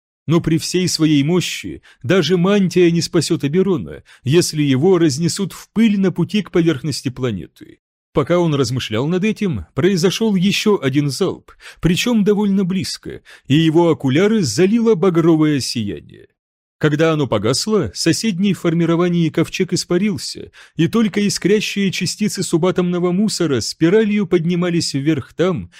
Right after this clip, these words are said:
где прежде находилась фаланга старых друзей. Сама планета как будто напоминала о своей силе, но Варгард даже не вздрогнул.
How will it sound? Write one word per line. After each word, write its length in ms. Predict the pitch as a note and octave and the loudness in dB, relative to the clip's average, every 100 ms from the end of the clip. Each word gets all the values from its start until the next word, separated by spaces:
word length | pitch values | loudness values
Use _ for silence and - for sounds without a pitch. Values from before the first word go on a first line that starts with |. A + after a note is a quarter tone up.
| - | -12
где 220 | A#2+ B2 D#3+ | -4 0 0
прежде 480 | B2 F#3 F3+ F3 | 0 0 0 -2
находилась 580 | G3+ - E3 G3+ A3 G#3 | -2 0 0 0 -2 -4
фаланга 540 | - E3+ D#3+ G3+ F3+ F3 | -2 -2 0 2 0 0
старых 420 | - C#3 B2 G#2+ | 0 -2 0 -4
друзей. 560 | B2+ C#3+ - - - _ _ _ _ | -4 -4 -6 -14 -20 _ _ _ _
Сама 340 | - D#3+ E3 | -2 0 2
планета 600 | F3 E3 D#3+ F3 F#3+ F3+ | 2 2 2 2 2 2
как 220 | E3 E3+ C#3+ | 2 0 0
будто 320 | G3 - F3+ | -2 0 -2
напоминала 680 | F3 F3+ E3+ E3+ F#3+ F3+ F3+ | 0 2 2 2 0 0 -2
о 40 | |
своей 360 | - F3 F#3 E3+ | -2 -2 -2 -2
силе, 560 | - G3+ D3+ F2+ C#2 - _ | -4 -4 -4 -6 -10 -16 _
но 160 | C#3+ D3+ | 0 4
Варгард 540 | C#3+ A#2 D3+ G3+ - | 2 2 2 2 0
даже 380 | E3 D#3 A3 F3 | -2 2 2 2
не 140 | F3 D3 | 0 0
вздрогнул. 640 | G#2+ G#2+ F#2+ B1+ A1+ - | -2 -4 -6 -8 -16 -20